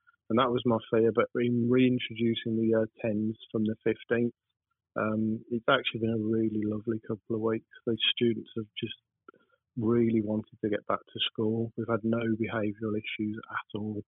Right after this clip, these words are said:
Um, they've all got on really well together. Um, so no, it, that, you would expect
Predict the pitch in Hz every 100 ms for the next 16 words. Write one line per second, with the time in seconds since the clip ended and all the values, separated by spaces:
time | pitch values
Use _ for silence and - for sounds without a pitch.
0 | _ _ _ _ _ - 107 107 113 113
1 | 110 113 107 110 104 107 110 107 107 104
2 | 104 107 - 104 104 101 110 107 _ -
3 | 113 107 107 113 - - 123 127 135 135
4 | 127 - 117 110 - _ _ _ - 269
5 | 120 123 143 - - 139 131